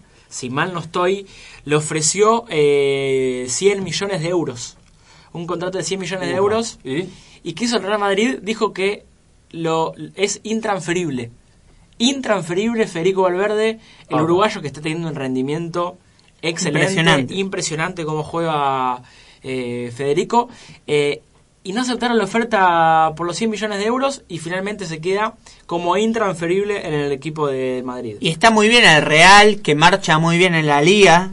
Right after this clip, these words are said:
Speaker 3: en la Liga de España, que está muy bien en la Champions, que ya le había ganado la semana pasada al Celtic,
Speaker 1: Sí.
Speaker 3: que ahora ga-, le gana al Leipzig. La verdad que Real Madrid está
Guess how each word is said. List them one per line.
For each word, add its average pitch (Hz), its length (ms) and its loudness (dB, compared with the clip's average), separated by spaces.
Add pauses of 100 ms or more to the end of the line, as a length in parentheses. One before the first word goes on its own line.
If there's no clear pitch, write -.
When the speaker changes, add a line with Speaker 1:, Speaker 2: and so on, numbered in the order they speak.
(140)
Speaker 3:
en 131 200 -6
la 135 220 -6
Liga 151 200 2
de 143 80 0
España, 196 680 6 (560)
que 156 40 6
está 185 240 6
muy 220 180 6
bien 220 160 8
en 208 80 6
la 160 160 2
Champions, 180 580 6
que 151 120 -6
ya 202 160 4
le 196 60 8
había 185 200 6
ganado 185 240 4
la 160 100 4
semana 170 260 -2
pasada 170 280 4
al 160 80 2
Celtic, 202 640 4
Speaker 1:
Sí. 120 400 -10
Speaker 3:
que 175 80 2
ahora 196 400 6
ga-, 185 200 4
le 165 120 6
gana 208 220 6
al 180 100 4
Leipzig. 196 640 6
La 147 140 2
verdad 190 260 6
que 240 320 6 (320)
Real 175 380 6
Madrid 214 600 6
está 202 520 6